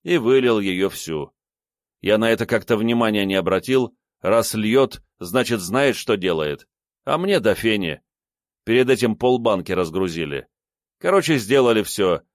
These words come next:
Полили участок этой гадостью. Уже темнело. Ну, догнались мы сивухой и вырубились нахрен. И про рыбалку не вспомнили.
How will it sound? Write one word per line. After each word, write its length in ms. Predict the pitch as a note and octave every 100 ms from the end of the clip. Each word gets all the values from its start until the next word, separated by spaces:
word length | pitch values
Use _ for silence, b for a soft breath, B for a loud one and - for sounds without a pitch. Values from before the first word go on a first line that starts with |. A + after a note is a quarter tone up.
| _ _
Полили 340 | G#2 C3+ E3
участок 580 | C#3 A#2 C#3 C3+ - G2
этой 240 | A2+ G#2 E2+
гадостью. 720 | F2 D#2+ D#2 - D#2 D2 - _ _ _ _ _
Уже 280 | F#2 G#2 A#2+
темнело. 640 | B2+ B2 B2+ F2+ D2 C2 _ _ _ _ _
Ну, 160 | - C#3
догнались 540 | C3+ B2 C3 C3 B2
мы 120 | G#2+ G#2
сивухой 720 | A2+ A2 D#3+ - E2 C#2+ _ _ -
и 140 | E3+
вырубились 580 | C#3+ D3+ C3 B2 A2 -
нахрен. 560 | G#2 F#2+ F#2 F2 E2 _ _ _ -
И 100 | B2+
про 200 | C3+ C#3+
рыбалку 440 | C3 A#2 B2 B2
не 120 | A2+
вспомнили. 680 | G2+ - F#2+ F2 D#2+ D#2 D2